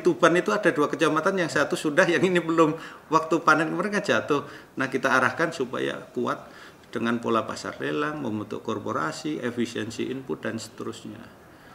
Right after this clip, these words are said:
Nah, sudah waktunya ke situ. Nah, kita juga mengupayakan, eh, keseimbangan Jawa luar Jawa. Kita dorong luar Jawa juga untuk mengembangkan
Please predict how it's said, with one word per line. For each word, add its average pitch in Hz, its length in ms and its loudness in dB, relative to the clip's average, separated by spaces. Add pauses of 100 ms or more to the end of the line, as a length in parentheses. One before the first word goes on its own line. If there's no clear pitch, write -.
(300)
Nah, 110 80 -6
sudah 131 320 -2
waktunya 123 480 -4
ke 123 80 -12
situ. - 400 -8
Nah, 160 160 2
kita 170 240 0
juga 160 240 0
mengupayakan, 151 800 0 (480)
eh, 131 360 0 (360)
keseimbangan 143 880 0
Jawa 123 240 2
luar 127 240 0
Jawa. 104 400 -4 (400)
Kita 135 240 0
dorong 156 480 0 (480)
luar 135 260 0
Jawa 131 240 0
juga 123 320 -4
untuk 127 380 -6
mengembangkan 127 500 -2